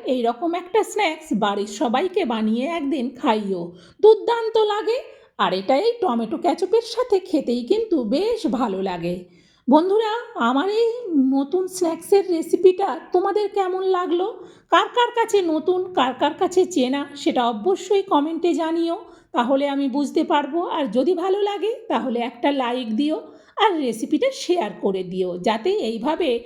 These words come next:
নতুন ধরনের স্ন্যাক্স সবাই বানিয়ে খেতে পারে। বন্ধুরা, তোমাদের ভালোবাসা আমাকে এভাবে দিতে থেকো, আমিও আমার জানা নতুন নতুন রেসিপিগুলো নিয়ে প্রতিদিনের মতো তোমাদের কাছে চলে আসবো। আজকের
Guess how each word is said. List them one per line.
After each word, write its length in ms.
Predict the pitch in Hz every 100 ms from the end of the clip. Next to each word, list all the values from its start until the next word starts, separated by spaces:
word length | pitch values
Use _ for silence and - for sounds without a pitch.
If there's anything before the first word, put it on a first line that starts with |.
| - - 254
নতুন 380 | 254 - 247 233
ধরনের 440 | 269 285 370 392
স্ন্যাক্স 500 | 359 427 302 285 - - -
সবাই 460 | 403 339 381 440
বানিয়ে 380 | 427 415 415 415
খেতে 280 | 415 403 403
পারে। 280 | 440 415 480 - - _ _ -
বন্ধুরা, 460 | 277 370 381 427 403 466 - - _ -
তোমাদের 520 | 311 349 359 381 381
ভালোবাসা 600 | 285 320 311 320 311 359
আমাকে 360 | 339 277 277 339
এভাবে 340 | 311 294 311 349
দিতে 280 | 294 269 262
থেকো, 320 | 311 320 330 370 - -
আমিও 380 | - 277 330 440 466
আমার 360 | 330 262 269
জানা 320 | 220 381 359 269 - 285
নতুন 300 | 254 254 285 320
নতুন 240 | 330 392 359
রেসিপিগুলো 680 | 285 269 349 339 277 392 403
নিয়ে 260 | 427 330 247 - - -
প্রতিদিনের 560 | 359 415 392 427 480 453
মতো 200 | 381 370 285 - - -
তোমাদের 360 | 269 233 240
কাছে 240 | 240 330 466 539
চলে 280 | 415 339 214
আসবো। 400 | 180 185 - 240 220 - - - -
আজকের 420 | 381 381 453 480